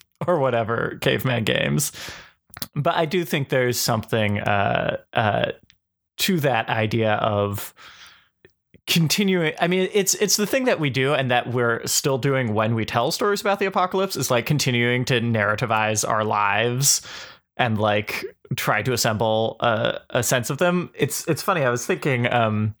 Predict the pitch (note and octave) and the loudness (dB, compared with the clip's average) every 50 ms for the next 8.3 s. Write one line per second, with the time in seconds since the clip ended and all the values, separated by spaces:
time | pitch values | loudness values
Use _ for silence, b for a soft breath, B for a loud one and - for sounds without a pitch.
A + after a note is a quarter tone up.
0 | B B B B B B B B B B B B B B _ _ - - - - | B B B B B B B B B B B B B B _ _ -10 -10 -10 -10
1 | _ _ _ _ _ _ - B2+ C#3 A#2+ C3 A#2 G2 - - A#2 D3 C#3+ - C3+ | _ _ _ _ _ _ 0 0 2 2 2 0 -2 -4 -2 0 0 2 0 0
2 | A2 G#2 B2 A#2 A2 A2 A2 A2 G#2+ G#2+ - - B2+ A#2 A2+ - G#3 G3 E3+ D3 | -2 0 0 2 2 2 0 0 -2 -2 -2 -4 -4 -4 -2 0 0 0 0 0
3 | D#3 C#3 B2 A2+ G#2+ C3 C#3 D3+ D3 - - - A2 G#2 G#2 A2 A2+ - - A#2+ | 0 0 0 0 0 2 2 2 0 -2 -2 0 0 2 0 0 0 0 2 2
4 | G#2 G#2 G#2+ G#2+ A2 A#2 - - - B2+ A2+ A2+ A2 - - - - _ _ _ | 2 2 2 0 -2 -4 -4 -2 0 0 2 2 0 -2 -4 -10 -20 _ _ _
5 | - B2 C3+ B2+ B2 A#2+ - - - F#3 F3 E3+ - E3+ D3 C#3 D3+ - - D3+ | -4 -2 0 2 2 0 0 -2 -2 -2 -2 0 0 -2 0 0 -2 -2 -2 -2
6 | - - C3+ C3 C3+ C3 B2 - - A#2+ B2+ B2 - - B2 - B2+ B2 B2+ A2+ | 0 0 0 0 0 0 -2 -4 -2 -2 0 0 -2 -4 -4 -2 0 0 0 0
7 | C3 A#2+ A2+ A2 G#2+ A2 A2 G#2+ A2+ F#2+ - A#2 A#2 A2+ A2+ - - A#2 A2 G#2+ | 0 0 0 2 2 2 2 0 0 0 0 0 0 0 0 0 0 0 2 2
8 | G#2+ G#2+ G#2 G2 G2 | 0 0 0 -4 -6